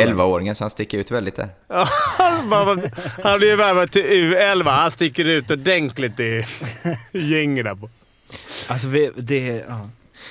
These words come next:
Speaker 3: Det är modigt av er att testa honom. Jag tycker att man måste våga ge alla chansen. Sedan tycker jag att det är så jäkla häftigt med någon som vill något så mycket och flyttar så långt.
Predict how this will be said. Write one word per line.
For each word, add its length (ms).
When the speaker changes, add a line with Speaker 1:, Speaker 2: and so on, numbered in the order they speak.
Speaker 3:
Det 80
är 40
modigt 500
av 360
er 240
att 220
testa 340
honom. 400
Jag 160
tycker 220
att 60
man 140
måste 260
våga 300
ge 80
alla 280
chansen. 580
Sedan 340
tycker 220
jag 40
att 60
det 80
är 40
så 140
jäkla 480
häftigt 440
med 120
någon 260
som 220
vill 280
något 300
så 100
mycket 380
och 100
flyttar 360
så 140
långt. 380